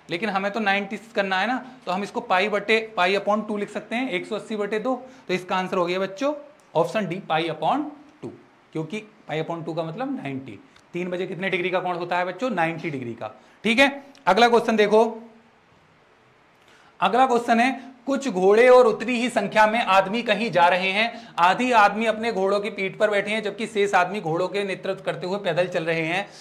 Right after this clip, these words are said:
यदि जमीन पर चल रहे पैरों की संख्या सत्तर है, तो बताइए कि घोड़ों की संख्या कितनी है। ये भी आरआरबी चंडीगढ़ एएसएम में आया हुआ question है। ठीक है, इस question को देखो, ध्यान से देखेंगे। ठीक है,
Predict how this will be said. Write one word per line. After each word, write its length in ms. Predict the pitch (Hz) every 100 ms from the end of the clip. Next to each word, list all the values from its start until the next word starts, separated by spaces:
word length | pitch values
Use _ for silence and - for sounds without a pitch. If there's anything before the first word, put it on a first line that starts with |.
| - 165
यदि 200 | 202 240
जमीन 260 | 220 220
पर 120 | 220
चल 140 | 220 202
रहे 140 | 202
पैरों 220 | 202 190 190
की 80 |
संख्या 260 | 196 180 175
सत्तर 240 | 160 180
है, 80 | 180
तो 100 | 196
बताइए 320 | 175 170 180 185
कि 80 |
घोड़ों 240 | 156 151 175
की 80 | 175
संख्या 240 | 165 160
कितनी 260 | 151 131 143
है। 180 | 127 - - -
ये 120 | 175 220
भी 100 | 233
आरआरबी 340 | 202 202 214
चंडीगढ़ 420 | 214 190 190 208 220
एएसएम 420 | 185 185 185 190
में 100 | 185
आया 140 | 165
हुआ 140 | 180 180
question 320 | 160 156 170
है। 160 | 180 214 - -
ठीक 180 | 180 185
है, 160 | 240 233 -
इस 140 | 196 196
question 280 | 190 202
को 80 | 190
देखो, 200 | 190 196
ध्यान 220 | 175 165
से 80 | 170
देखेंगे। 340 | 151 127 113 113
ठीक 180 | 202
है, 180 | 233 -